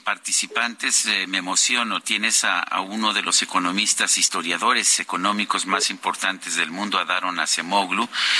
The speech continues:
el autor de Why Nations Fail, ¿Por qué fracasan las naciones?, que es uno de los mejores libros que he leído en los últimos años. Pero cuando pienso en ir al Festival de las Ideas, y allá estaré a partir del jueves, mi querido Ricardo,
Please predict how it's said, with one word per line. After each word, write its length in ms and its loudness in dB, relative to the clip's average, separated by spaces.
el 240 0
autor 480 0
de 340 0
Why 300 2
Nations 680 0
Fail, 340 0
¿Por 180 -6
qué 140 -4
fracasan 600 0
las 180 0
naciones?, 480 0
que 60 -2
es 100 4
uno 160 -2
de 60 -2
los 140 -2
mejores 380 0
libros 320 -2
que 100 0
he 20 -2
leído 320 0
en 80 -2
los 180 0
últimos 460 2
años. 320 -2
Pero 180 2
cuando 380 0
pienso 380 0
en 100 0
ir 120 2
al 80 0
Festival 420 -6
de 100 -2
las 200 -2
Ideas, 360 -2
y 40 -4
allá 160 -4
estaré 320 0
a 80 -2
partir 360 -6
del 140 -2
jueves, 360 0
mi 100 -4
querido 360 0
Ricardo, 460 -4